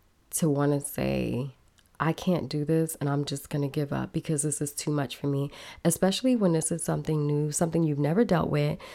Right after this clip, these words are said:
something that nobody around you has never dealt with, or you are going through this process alone. 'Cause y'all, I went through this process alone. I went through this process alone. And it's so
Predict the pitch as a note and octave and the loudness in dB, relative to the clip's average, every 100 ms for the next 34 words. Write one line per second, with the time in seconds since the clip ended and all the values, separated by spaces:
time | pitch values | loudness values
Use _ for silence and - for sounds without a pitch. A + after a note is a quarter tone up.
0 | - - A#3+ B3+ G3+ D#3 D#3 E3+ D#3+ D#3 | -8 0 4 6 6 4 2 2 2 2
1 | C#3+ D3 D#3+ F#3 D3+ D3 C#3+ C#3+ C#3 C#3+ | 0 0 2 2 2 0 0 0 0 0
2 | C#3+ C#3+ - C#3+ D3 - - - - E3+ | 0 0 2 0 -2 -6 -16 -16 -2 2
3 | D#3+ D#3 D3 - D#3+ D3+ F#3+ A3 A3 E3 | 4 4 0 -2 -2 2 4 2 0 -2
4 | E3 D#3 D3+ D3+ D3 C#3 - C#3+ - C#3 | -2 0 0 0 -2 -4 -4 -2 -2 -2
5 | C#3 C#3 C3+ C3+ - D#3+ D3+ - F3+ E3+ | -2 -2 -2 -2 0 0 2 2 4 4
6 | E3 D#3 D3 C#3+ - D3 - C#3+ - C#3 | 2 -2 -4 -4 -6 -6 -4 -4 -2 -2
7 | C#3+ C3+ C3+ C#3 _ - D#3+ D#3 E3 D#3+ | -2 -2 -4 -10 _ -2 0 4 2 2
8 | D#3+ D3+ D3 - D#3+ D#3+ D#3 D3+ D#3 C#3 | 0 -2 -4 -6 -4 -4 -4 -6 -4 -2
9 | C#3 D3+ D3 C#3+ D3 - - - - - | 0 0 0 -2 -6 -12 -20 -20 -20 0
10 | F3 F3+ E3+ - F3 F3+ | 6 8 6 4 4 6